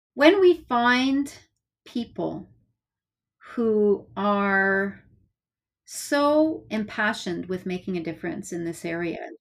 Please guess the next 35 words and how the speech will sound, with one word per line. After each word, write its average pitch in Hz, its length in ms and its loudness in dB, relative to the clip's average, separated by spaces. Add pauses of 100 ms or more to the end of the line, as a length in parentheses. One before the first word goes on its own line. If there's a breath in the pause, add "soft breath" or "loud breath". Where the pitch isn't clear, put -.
terms 175 140 -10
of 170 80 -12
neurodiversity, 170 960 -8 (640 soft breath)
we 269 260 2
as 302 120 2
a 262 60 -6
society 180 680 -2
have 180 200 -4
a 196 60 -4
responsibility 165 880 -8
to - 140 -14
do 180 220 -4 (120)
everything 202 640 -4
we 175 120 -6
can 170 380 -6
to 180 120 -16
support - 440 -14
them 175 120 -10
in - 100 -12
their - 140 -12
work. - 320 -16 (800 soft breath)
Instead, 240 500 4
what 233 140 2
often 233 280 -2
happens 226 420 -6
is 185 100 -6
that 185 160 -6
these 185 180 -6
individuals 196 840 -4 (220)
face 196 280 -4
one 208 240 -2
barrier 180 480 -2
after 165 340 -8
another - 420 -8 (840)
in 202 80 -4